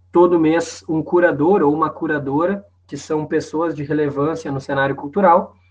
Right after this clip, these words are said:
que indicam seus livros favoritos. Então, a gente vai falar com a Djamila Ribeiro, com o Luiz Fernando Veríssimo, com Mário Vargas Llosa, enfim, pessoas já muito renomadas, a gente conversa com eles sobre os livros favoritos,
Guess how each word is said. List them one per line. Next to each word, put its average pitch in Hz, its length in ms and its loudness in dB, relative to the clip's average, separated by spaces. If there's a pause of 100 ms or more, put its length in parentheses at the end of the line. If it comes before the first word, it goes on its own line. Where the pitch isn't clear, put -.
(280)
que 240 120 -4
indicam 226 420 -2
seus 202 220 -2
livros 208 240 -4
favoritos. 202 540 0
Então, 135 260 -4
a 143 60 -4
gente 143 180 -6
vai 147 120 -2
falar 143 320 4
com 156 120 -6
a 143 40 -4
Djamila 147 400 -2
Ribeiro, 175 560 2 (380)
com 151 480 -4 (220)
o 151 80 -6
Luiz 151 180 0
Fernando 160 280 -2
Veríssimo, 170 800 0 (140)
com 160 100 -4
Mário 156 260 2
Vargas 160 300 4
Llosa, 175 520 2 (220)
enfim, 190 300 -2
pessoas 170 720 0 (280)
já 160 420 6
muito 160 380 -2
renomadas, 160 720 2
a 147 40 -8
gente 143 200 -6
conversa 160 560 0
com 156 180 -8
eles 151 480 -6 (180)
sobre 170 360 0
os 147 80 -2
livros 156 280 -2
favoritos, 208 560 0